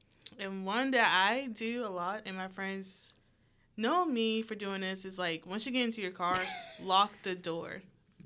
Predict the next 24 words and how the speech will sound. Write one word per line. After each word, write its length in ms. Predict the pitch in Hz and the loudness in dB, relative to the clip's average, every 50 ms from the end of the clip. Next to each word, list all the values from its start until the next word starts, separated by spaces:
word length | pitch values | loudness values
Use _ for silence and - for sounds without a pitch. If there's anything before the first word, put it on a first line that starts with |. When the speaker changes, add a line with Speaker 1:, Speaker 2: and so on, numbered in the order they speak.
| - - - | -20 -10 -4
Speaker 1:
'Cause 180 | 233 220 208 - | -4 -2 -2 -2
people, 380 | 254 - - 330 330 311 294 220 | -4 0 2 2 2 2 2 0
like, 220 | 226 185 180 - - - - _ _ _ - - | -2 -2 -4 -6 -14 -20 -20 _ _ _ -6 0
they 180 | - 240 277 269 | 2 4 4 6
know 380 | 247 240 247 240 233 220 202 | 6 6 6 6 4 2 0
women. 600 | 180 180 190 214 220 196 180 165 165 175 185 - - - - - - - - - - - - | 0 -2 -2 -2 -2 0 -2 -2 -4 -6 -10 -12 -16 -20 -20 -20 -20 -20 -20 -20 -20 -18 -10
We 120 | 196 226 | -10 -8
take 180 | 226 269 277 269 | -4 -4 -2 0
a 60 | 247 220 | -2 0
while 340 | 196 196 196 202 202 202 202 | 2 4 4 4 4 2 0
to, 120 | 202 208 | -4 -6
like, 380 | 196 190 180 170 165 165 - - _ _ _ _ - | -4 -2 -2 -4 -4 -6 -12 -20 _ _ _ _ -8
get 160 | - 202 208 208 | 0 4 4 4
ourselves 380 | 208 208 - 208 202 202 - | 4 2 -2 -2 -2 -2 -4
situated 600 | - 208 208 - 226 202 190 190 190 190 180 165 - | -8 -8 -6 -6 -4 -2 -2 -2 0 0 -2 -4 -4
in 100 | 185 190 | -6 -6
the 80 | 175 170 | -8 -8
cars, 440 | - - 180 175 - - - - - | -6 -4 -4 -2 -2 -4 -8 -8 -10
like, 200 | 147 127 - - _ _ _ - | -10 -10 -12 -14 _ _ _ -10
Speaker 2:
Mm-hmm. 420 | 220 202 196 190 190 202 196 190 190 | -8 -6 -6 -8 -8 -8 -8 -6 -6
Speaker 1:
putting 280 | 202 208 208 208 208 214 | -6 -8 -8 -8 -8 -8
our 60 | 202 | -8
bags 480 | 202 196 185 185 185 185 185 185 185 | -6 -4 -2 -2 -2 -4 -4 -8 -10
down, 600 | - 190 185 185 185 180 180 185 180 180 180 185 | -8 -6 -4 -2 -2 -2 -2 -2 -4 -4 -6 -8